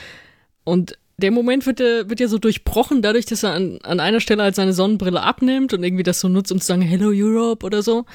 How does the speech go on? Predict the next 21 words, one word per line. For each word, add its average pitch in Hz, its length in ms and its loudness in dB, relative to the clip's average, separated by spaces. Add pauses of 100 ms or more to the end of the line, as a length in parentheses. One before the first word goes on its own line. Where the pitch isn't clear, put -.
(680)
Und 185 140 0
dann 190 100 2
lässt 226 240 0
er 285 80 2
sie 240 100 2
auch 220 100 -2
eine 226 100 2
ganze 247 260 0
Zeit 247 220 -2
lang 254 160 0
aus 196 440 -2
und 180 160 -2
setzt 190 220 -2
sie 220 80 -4
erst 208 220 0
für 220 120 2
den 196 80 2
Schluss 233 300 0
dann 202 180 0
wieder 175 200 0
auf. 147 400 -6